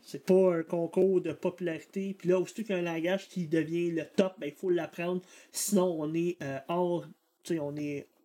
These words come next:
hors marché ou hors du combat. Non, l'idée, c'est d'être au courant qu'ils existent et surtout de savoir c'est quoi leur rôle. C'est quoi leur avantage, leur inconvénient, c'est quoi leur, euh, dans le fond, leur objectif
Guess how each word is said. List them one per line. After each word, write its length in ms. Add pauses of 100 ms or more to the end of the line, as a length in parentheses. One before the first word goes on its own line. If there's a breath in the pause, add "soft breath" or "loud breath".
(220)
hors 220
marché 600
ou 240
hors 280
du 100
combat. 440 (760 soft breath)
Non, 460
l'idée, 540
c'est 420 (100)
d'être 220
au 80
courant 280
qu'ils 160
existent 500 (580 soft breath)
et 380
surtout 560
de 80
savoir 420
c'est 160
quoi 140
leur 260
rôle. 220 (480)
C'est 180
quoi 300
leur 360
avantage, 720
leur 180
inconvénient, 720 (340 soft breath)
c'est 200
quoi 260
leur, 400
euh, 180 (1700)
dans 80
le 80
fond, 180
leur 160
objectif 580